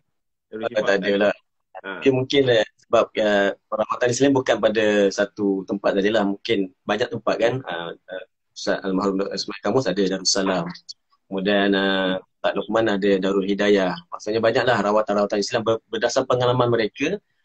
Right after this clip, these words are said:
Speaker 2: dan juga daripada guru-guru daripada mereka sebelum-sebelum ni lah. Jadi saya kata orang ni betul, eh, saja, orang ni saja betul, betul tak, tak boleh kata yang betul lah. Sebab masing-masing ada kaedah. Kaedah masing-masing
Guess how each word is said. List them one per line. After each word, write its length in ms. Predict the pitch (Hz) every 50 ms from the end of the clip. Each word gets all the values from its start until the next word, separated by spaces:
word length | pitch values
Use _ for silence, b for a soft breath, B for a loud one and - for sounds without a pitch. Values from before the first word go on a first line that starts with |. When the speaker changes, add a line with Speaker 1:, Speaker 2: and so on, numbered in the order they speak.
| b _ -
Speaker 2:
dan 40 | 117
juga 240 | 104 117 120 123 120
daripada 80 | 117 107 120 120 123
guru-guru 400 | 117 120 123 123 131 127 123 127 123 120 113
daripada 220 | 113 113 113 110 113
mereka 240 | 113 113 113 - 120
sebelum-sebelum 480 | - - 113 107 - 104 110 107 104
ni 80 | 113 127
lah. 80 | 120 101 - _ -
Jadi 160 | 95 98 120
saya 200 | 117 104 104 104 -
kata 240 | 101 - - 120 117
orang 320 | 107 104 104 104 107 107
ni 80 | 107 101
betul, 400 | 98 - _ - 123 123 123 _ _ _ -
eh, 160 | 104 98 95
saja, 320 | 104 101 101 131 131 127
orang 160 | 120 107 104 104
ni 80 | 104
saja 160 | - 107 101 _ -
betul, 240 | 104 101 104 104 101
betul 160 | - - 127
tak, 160 | - - - - -
tak 80 | -
boleh 240 | - 98 92 92 92
kata 160 | - 98 95
yang 80 | 98 101
betul 160 | 101 - 117
lah. 120 | 127 120 - _ _ b b b 107 _ _
Sebab 220 | - 110 110 107 104 - _ _ - 117 - -
masing-masing 340 | 113 113 135 135 139 160 139 135
ada 40 | 135
kaedah. 320 | 135 117 117 107 104 95 - - _ _ _ _ _ _ -
Kaedah 200 | - 101 107 110
masing-masing 540 | 104 101 - 101 101 98 - - 143 151 156